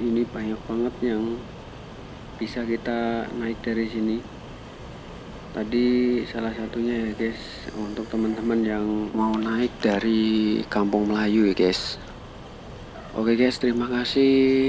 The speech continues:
yang udah menonton. Jangan lupa di subscribe ya guys. Terus semoga informasi ini sedikit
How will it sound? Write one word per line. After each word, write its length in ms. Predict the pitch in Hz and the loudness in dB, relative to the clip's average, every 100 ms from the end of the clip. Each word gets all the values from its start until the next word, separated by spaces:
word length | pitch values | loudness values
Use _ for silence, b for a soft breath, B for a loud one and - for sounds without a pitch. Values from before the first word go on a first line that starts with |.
| 131 127 123 | 2 2 4
yang 160 | 113 | 4
udah 160 | 107 104 | 2 0
menonton. 720 | 104 104 104 104 113 117 131 - - 123 | 0 0 -2 0 0 0 -2 -8 -4 0
Jangan 240 | 107 104 | 2 0
lupa 320 | 101 - 60 | -2 -4 -4
di 160 | - - | -4 -6
subscribe 560 | - 98 - 117 107 | -6 -6 -4 -2 0
ya 160 | 101 104 | 0 -2
guys. 80 | - - - - - - - - - - - - - | -4 -14 -16 -16 -16 -16 -16 -14 -14 -14 -14 -14 -4
Terus 560 | 117 117 120 120 120 117 - - - - | 0 2 4 4 2 0 -6 -6 -6 -6
semoga 480 | - 117 110 117 113 | -2 2 2 2 2
informasi 640 | 117 113 113 113 110 110 | 2 2 2 2 2 2
ini 480 | 107 113 113 113 107 - - - - - - - | 4 4 4 2 0 -2 -10 -14 -14 -14 -14 -10
sedikit 400 | - - - - | -6 0 2 4